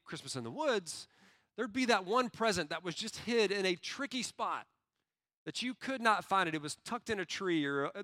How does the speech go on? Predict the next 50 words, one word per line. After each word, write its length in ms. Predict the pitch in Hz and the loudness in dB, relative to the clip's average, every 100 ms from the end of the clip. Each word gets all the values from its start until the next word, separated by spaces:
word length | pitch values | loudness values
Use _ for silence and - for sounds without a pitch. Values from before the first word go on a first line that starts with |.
| 180 | -10
th-, 100 | 220 | -6
under 200 | 190 220 | -4 -2
this 200 | 208 190 | -2 -4
rock 380 | 160 170 156 123 - | -2 2 2 0 -4
or 100 | 147 | -2
wherever 300 | 165 202 190 | 0 0 -2
it 80 | |
was. 360 | 170 156 120 - - - _ _ | -2 -2 -2 -6 -14 -20 _ _
And 80 | 139 | -10
so 100 | - | -6
you 140 | 156 202 | -6 -2
would 80 | |
have 120 | 196 175 | -2 -2
to 60 | |
use 280 | 139 151 196 | -6 -10 -8
the 80 | 190 | -6
map, 460 | 151 131 135 - _ _ _ _ _ _ | 0 0 0 -2 _ _ _ _ _ _
note 280 | 147 214 - | -2 -2 -2
the 80 | 202 | 0
landmarks, 840 | 160 147 135 131 147 - - - - _ _ | 2 2 2 0 0 -4 -12 -14 -20 _ _
where 160 | 139 202 | -4 -4
it 80 | |
was, 260 | 175 147 143 | 0 0 0
so 120 | - | 0
you 180 | 143 190 | -6 -8
can 140 | - | -12
find 320 | 170 165 139 101 | -10 -6 -6 -8
it. 100 | - _ _ _ _ _ _ _ _ _ _ - | -18 _ _ _ _ _ _ _ _ _ _ -4
In 180 | 185 151 | -4 -2
both 300 | 170 262 277 | 2 4 2
points 260 | - 247 208 | 0 0 0
of 60 | 185 | -2
view, 320 | 208 185 180 | 0 0 0
the 100 | 160 | 0
big 240 | 156 240 | 2 2
picture 520 | - 240 - 226 240 - 226 185 | 2 0 0 0 -2 -6 -18 -8
and 200 | - 214 | 2 2
the 60 | 233 | 2
on 200 | 202 208 | 0 0
the 80 | 196 | 0
ground, 380 | 170 196 190 185 | 2 4 4 0
on 100 | 180 | -4
the 80 | 185 | -4
ground 320 | 185 196 190 | 0 2 2
view 180 | 160 175 | -2 -4
are 120 | 156 | 0
helpful. 440 | 147 202 196 - 120 | 2 0 -4 -14 -14
You 120 | 139 | -12
need 380 | 180 196 226 170 | -6 -2 -2 -4
both 420 | 165 190 170 - | -4 -2 -4 -8